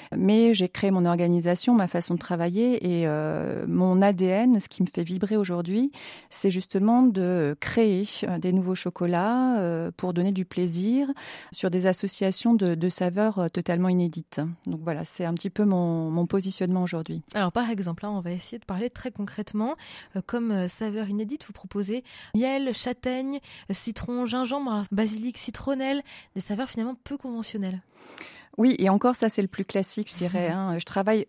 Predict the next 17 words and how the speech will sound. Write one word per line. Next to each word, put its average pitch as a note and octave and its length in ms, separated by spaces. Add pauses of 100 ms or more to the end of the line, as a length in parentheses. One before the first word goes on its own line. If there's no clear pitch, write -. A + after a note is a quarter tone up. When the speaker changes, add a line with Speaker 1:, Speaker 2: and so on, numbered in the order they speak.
(100)
Speaker 1:
aussi A3+ 300
bien, B3 460
euh, E3 520
des D3+ 140
produits, F#3 600
euh, D#3 280
gourmands, F3 720
nature, F3+ 800
euh, D#3+ 120
des D#3+ 120
pralinés, F3+ 960
euh, D#3+ 100
des E3 120
caramels, E3+ 600
des E3 120
pâtes D#3+ 180
d'amandes. E3+ 500